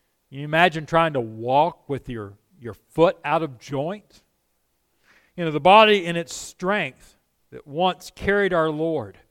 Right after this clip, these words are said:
for miles as a pedestrian, as he walked and toured the, the countryside of Judea, and Galilee and Samaria.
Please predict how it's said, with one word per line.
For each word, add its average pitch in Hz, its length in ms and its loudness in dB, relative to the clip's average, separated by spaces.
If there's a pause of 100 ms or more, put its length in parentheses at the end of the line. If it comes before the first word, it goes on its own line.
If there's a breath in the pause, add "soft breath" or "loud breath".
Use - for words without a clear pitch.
(480)
for 185 140 -2
miles 214 920 -4
as 143 200 -6
a 151 40 -10
pedestrian, 139 840 -8
as 123 140 -16
he 143 160 -8 (320 soft breath)
walked 175 640 4
and 139 200 -12
toured 165 580 2 (540 soft breath)
the, 143 240 -4 (300)
the 143 280 -4
countryside 151 880 0
of 110 160 -6
Judea, 135 800 -4 (460)
and 113 220 -20
Galilee 135 760 2
and 120 140 -18
Samaria. 135 840 -6